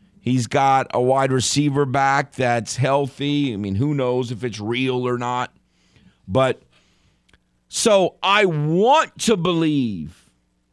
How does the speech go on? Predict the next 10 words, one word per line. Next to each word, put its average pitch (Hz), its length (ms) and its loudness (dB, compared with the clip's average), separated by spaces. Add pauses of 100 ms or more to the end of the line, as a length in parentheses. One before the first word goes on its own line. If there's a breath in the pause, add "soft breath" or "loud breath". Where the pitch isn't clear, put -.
(2500)
that 139 540 2 (340)
playing, 170 760 2 (1080)
obvi-, 139 460 0
you 151 80 4
know, 123 100 4
we're 139 140 2
joking 120 600 2 (260)
kinda 117 460 2
about 101 300 -2
seventeen 101 1080 0